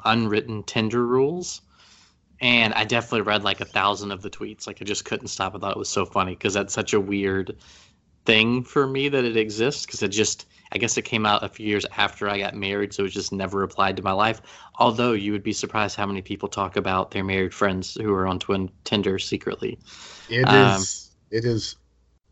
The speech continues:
Speaker 2: disturbing.
Speaker 1: Um, wh-, how would you know? Do you see people you know that are married, or do they say that they're married secret-,
Speaker 2: I have seen
Speaker 1: secretly?
Speaker 2: people that I work with that I know are married.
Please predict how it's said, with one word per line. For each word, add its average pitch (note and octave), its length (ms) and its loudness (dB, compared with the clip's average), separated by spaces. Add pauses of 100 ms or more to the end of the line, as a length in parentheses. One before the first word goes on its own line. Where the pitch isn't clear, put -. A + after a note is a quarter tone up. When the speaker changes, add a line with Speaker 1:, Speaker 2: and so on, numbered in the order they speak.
Speaker 2:
disturbing. E2 840 -4 (1200)
Speaker 1:
Um, A2+ 280 -4 (160)
wh-, C3 280 -4
how D#3 220 6
would D3 140 6
you C#3 120 0
know? D3+ 180 2
Do A2 160 0
you G#2+ 120 4
see A#2+ 200 -2
people A2+ 300 0
you A2+ 160 2
know B2+ 140 2
that D3 140 2
are D#3 80 -2
married, E3+ 380 2
or A#2 200 6
do G#2+ 180 4
they G#2 140 6
say A2 240 4
that G2+ 100 0
they're G2+ 100 -6
married G2+ 320 -6
secret-, - 340 -8
Speaker 2:
I A#2+ 200 6
have A#2 160 4
seen C3 140 2
Speaker 1:
secretly? A#2+ 240 4
Speaker 2:
people A2+ 180 0
that G#2+ 160 0
I G2+ 160 0
work B2+ 300 0
with C#3+ 280 2 (200)
that A#2 180 4
I A2 120 6
know G2 200 -2
are F2 120 -4
married. E2+ 440 -6